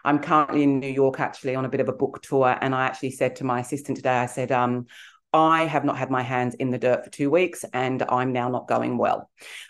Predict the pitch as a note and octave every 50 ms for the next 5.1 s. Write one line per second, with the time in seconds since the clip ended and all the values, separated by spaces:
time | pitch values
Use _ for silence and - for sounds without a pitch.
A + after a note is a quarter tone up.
0 | - - - A3 - - G3+ F#3+ G3+ - B3 A#3 A#3+ G3 F#3+ G3 G3 G#3+ A3 G3
1 | F#3+ F3+ F3 F3 - - G#3 F#3+ E3 E3 - F#3+ - - - A3+ F3 D#3+ - -
2 | - - - F3 D#3+ D#3 F3 - - - - - - - - - - E3+ D3+ -
3 | - - A3 - - - - - G#3 F#3+ D#3 - D#3 D3+ C#3+ C#3+ C#3 - - -
4 | - - - - - _ _ _ - G#3+ A3 G3+ G#3+ G#3 G#3+ A3 G#3+ G#3+ G#3+ -
5 | -